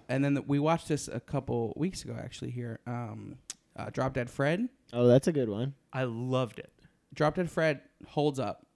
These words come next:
Speaker 1: It's actually funnier to get the, the adult humor
Speaker 2: Yeah,
Speaker 1: out of
Speaker 2: we,
Speaker 1: it
Speaker 2: yeah.
Speaker 1: now. Uh, and then the other one is Toys. Have you ever seen Toys?
Speaker 2: With
Speaker 3: With Robin
Speaker 2: Robin
Speaker 3: Williams.
Speaker 1: Mm-hmm.
Speaker 2: I don't know if I've ever seen that one.
Speaker 1: That's a crazy movie because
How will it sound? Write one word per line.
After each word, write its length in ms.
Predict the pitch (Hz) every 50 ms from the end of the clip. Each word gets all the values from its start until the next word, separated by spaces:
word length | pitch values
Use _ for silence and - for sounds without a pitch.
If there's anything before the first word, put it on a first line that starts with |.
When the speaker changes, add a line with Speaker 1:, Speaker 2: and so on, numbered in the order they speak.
| _ _
Speaker 1:
It's 80 | - -
actually 380 | 131 131 - - 156 - - - _ _ _
funnier 420 | - - - 156 147 143 139 127
to 80 | 123 120
get 160 | 131 135 -
the, 140 | - 127 123 - _ -
the 140 | - - -
adult 280 | 131 131 131 123 120 -
humor 180 | - 143 127 120
Speaker 2:
Yeah, 180 | 110 104 104
Speaker 1:
out 80 | 107 113
of 60 | 107
Speaker 2:
we, 60 | 104
Speaker 1:
it 40 | 104
Speaker 2:
yeah. 120 | 107 110 175
Speaker 1:
now. 140 | 185 190 - _ _ _ _ _ _ _ _ - 131 135 135 127
Uh, 40 | -
and 200 | - 139 135 131
then 160 | 135 131 127
the 80 | 127 123
other 180 | 127 127 123
one 160 | 117 120 120 110
is 120 | 107 -
Toys. 720 | - - - 160 170 160 120 - - - - - - - - _ _ _
Have 60 | - 151
you 40 | 156
ever 40 | 160
seen 180 | - 180 170 -
Toys? 360 | - - 156 165 180 196 120
Speaker 2:
With 160 | 120 120 120
Speaker 3:
With 220 | 135 131 127 -
Robin 280 | 123 123 123 123 117 120
Speaker 2:
Robin 120 | 113 - - -
Speaker 3:
Williams. 280 | 107 131 139 139 156
Speaker 1:
Mm-hmm. 220 | 151 156 175 190 135
Speaker 2:
I 40 |
don't 140 | 147 175 202 190
know 80 | 180
if 100 | 160 -
I've 120 | 156 143 139
ever 160 | 131 120 117
seen 220 | - - 123 113 104
that 180 | 95 - -
one. 140 | - - 120 - - _ _ _ _ - -
Speaker 1:
That's 320 | 151 165 202 254 247 -
a 60 | 202
crazy 380 | - - 165 147 147 139 123 131
movie 360 | 127 120 113 107 107 107 113
because 720 | 95 113 120 - 131 131 120 107 101 113 113 - - -